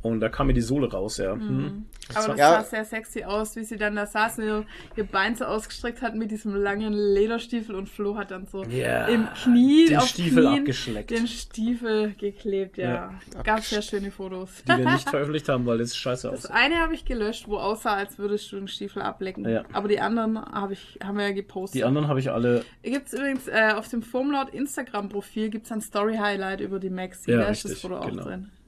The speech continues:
Speaker 1: Ja. Also es war alles sehr schön. Heimfahrt dann war dann auch wieder gut. Also wir waren tatsächlich, äh, Montag noch im Hotel, also bis Montag waren wir im Hotel.
Speaker 2: Ja, das haben wir aber auch gebraucht.
Speaker 1: Weil,
Speaker 2: Also ich hätte
Speaker 1: ähm,
Speaker 2: am Sonntag
Speaker 1: ja.
Speaker 2: nach dem Abbau nicht
Speaker 1: Nee,
Speaker 2: mehr fahren
Speaker 1: das
Speaker 2: können.
Speaker 1: ich, äh,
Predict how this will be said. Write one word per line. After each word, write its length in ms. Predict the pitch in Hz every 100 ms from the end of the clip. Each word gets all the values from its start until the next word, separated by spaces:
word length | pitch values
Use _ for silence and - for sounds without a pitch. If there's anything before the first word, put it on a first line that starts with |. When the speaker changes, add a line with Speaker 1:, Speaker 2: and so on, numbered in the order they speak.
| _
Speaker 1:
Ja. 160 | 139 143 233 - 277 - 294
Also 200 | 180 214
es 100 | -
war 100 | 147
alles 260 | 131 143 139
sehr 140 | 120
schön. 300 | 120 143 143 139 - - - -
Heimfahrt 380 | 151 160 143
dann 100 | 123
war 120 | 101 92
dann 120 | 95
auch 180 | 151 185
wieder 140 | 170
gut. 240 | - 160
Also 200 | 147 131
wir 120 | 131 127
waren 120 | 131
tatsächlich, 520 | 135 143 135 131 -
äh, 140 | 120
Montag 400 | 117 120 135 151
noch 160 | 131 123
im 80 | 120
Hotel, 280 | 120 - -
also 220 | 127 120
bis 200 | 127 127
Montag 320 | 131 160 165
waren 140 | 151 143
wir 60 |
im 40 | 143
Hotel. 180 | 208
Speaker 2:
Ja, 300 | 196 151 202
das 160 | 196 -
haben 120 | 202
wir 80 | 202
aber 160 | 190 190
auch 100 | -
gebraucht. 420 | - - 190 -
Speaker 1:
Weil, 200 | 113 123 123
Speaker 2:
Also 60 |
ich 40 | -
hätte 100 | 113
Speaker 1:
ähm, 60 | -
Speaker 2:
am 60 |
Sonntag 320 | - 226 208 208
Speaker 1:
ja. 100 | -
Speaker 2:
nach 160 | 208 202
dem 100 | 208
Abbau 360 | 196 - 196
nicht 100 | 190
Speaker 1:
Nee, 80 | 135
Speaker 2:
mehr 340 | 139 139 139 139
fahren 100 | 131
Speaker 1:
das 120 | -
Speaker 2:
können. 180 | - 139
Speaker 1:
ich, 240 | - -
äh, 180 | 104 101